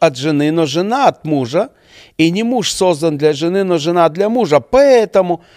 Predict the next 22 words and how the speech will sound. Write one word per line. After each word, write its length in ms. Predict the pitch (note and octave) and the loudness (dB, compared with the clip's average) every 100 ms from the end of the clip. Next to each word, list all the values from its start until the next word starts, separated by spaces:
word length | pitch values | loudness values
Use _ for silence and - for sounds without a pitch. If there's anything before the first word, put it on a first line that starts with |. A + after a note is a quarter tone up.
| _ - | _ -10
жена 600 | B2+ A#3 C4 A3 D#3+ C#3+ _ _ _ _ _ _ _ _ A#2 | -2 0 2 2 0 -2 _ _ _ _ _ _ _ _ -16
должна 760 | A2 - F#3+ G#3+ G3+ C4 A#3 | -14 0 2 2 0 -2 -2
иметь 380 | F#3+ A3+ C4 - | -2 -4 -4 -4
на 140 | G3+ | -4
голове 680 | D3 E3 E3 D#3+ A3+ E3 - _ - | 0 2 2 0 0 0 0 _ -4
право. 640 | A3 C#4 C4 D3+ G#2+ F#2+ _ | -2 2 4 2 0 -6 _
Мы 180 | C3+ E3 | -2 -2
это 180 | D#3+ D#3 | -2 -6
слово 360 | - E3+ C#3 | -2 0 0
читали, 420 | A#2+ C#3 C#3+ B2+ A#2 | -2 -2 0 2 0
власть, 500 | G#2+ C3 F#3 A3+ - - _ | -2 0 0 -2 -8 -20 _
которое 380 | C3+ C3 F3+ E3 | -2 0 2 0
точно 460 | - A3 A#3+ F#3 D#3 | 2 2 2 -2 -6
переводится 580 | D#3 D#3+ F#3+ E3 - | -4 -2 -2 -4 -6
как 280 | - D3+ _ | -4 -4 _
право. 500 | A3 A#3 D#3+ A2 G2+ - _ - | 0 4 4 2 -4 -10 _ 0
Она 360 | A#3 B3 B3 | 0 2 -2
имеет 440 | B3 B3 A#3 A#3 - | -2 -2 -2 -4 -2
право 600 | A#3+ A#3+ G3 B2+ G2 F2+ _ - | 2 4 4 4 -2 -8 _ -8
на 260 | C#3 F#3+ | -2 -2
своей 520 | G3 F#3 G3 D#3+ D3+ | -2 -2 0 0 -2
голове 720 | C3 D3+ G3 F#3 A#2+ G#2+ B2 | -2 0 2 2 0 0 -2